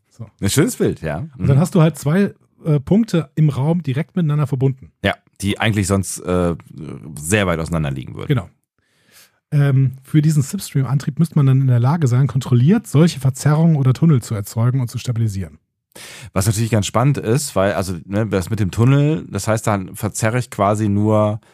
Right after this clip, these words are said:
Speaker 2: ähm, einen, einen gewissen,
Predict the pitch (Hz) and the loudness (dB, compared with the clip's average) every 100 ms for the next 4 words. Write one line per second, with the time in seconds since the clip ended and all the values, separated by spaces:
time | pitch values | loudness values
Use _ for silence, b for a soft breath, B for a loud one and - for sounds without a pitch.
0 | b b _ - 98 95 87 82 87 95 | b b _ -2 0 2 0 -2 0 0
1 | 90 85 85 - 85 90 87 101 - 85 | 0 0 -4 -6 -6 -4 -6 -10 -8 -2
2 | 98 - 90 80 82 | 0 2 0 -2 -6